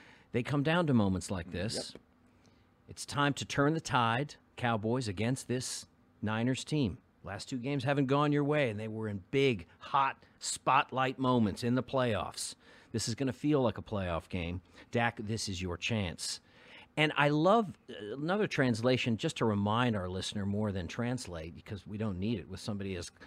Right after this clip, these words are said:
Speaker 1: as, as sort of thoughtful as you. We can expect the San Francisco forty-niners, even in the best of circumstances for the Dallas Cowboys defense, to move the ball pretty well.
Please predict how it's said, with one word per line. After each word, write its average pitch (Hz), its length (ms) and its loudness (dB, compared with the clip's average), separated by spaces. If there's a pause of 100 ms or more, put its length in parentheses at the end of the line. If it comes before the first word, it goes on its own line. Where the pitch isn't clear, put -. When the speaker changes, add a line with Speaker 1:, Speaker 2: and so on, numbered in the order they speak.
(140)
Speaker 1:
as, 92 400 -8
as 87 180 -8
sort - 300 -8
of 95 80 -10
thoughtful 104 420 -6
as 73 140 -12
you. 120 280 -4 (720)
We 180 240 -2
can 180 240 -2
expect - 640 -4
the 143 80 -6
San 156 240 -2
Francisco 127 500 -2
forty-niners, 123 760 0
even 165 220 0
in 123 80 2
the 110 80 0
best 165 380 2
of 180 80 -2
circumstances 92 800 -4
for - 120 -6
the 104 80 -4
Dallas 107 280 -4
Cowboys 101 440 -2
defense, 92 520 -10 (160)
to 156 100 -2
move 220 200 2
the 175 60 -4
ball 151 180 4
pretty 135 200 -2
well. 143 240 0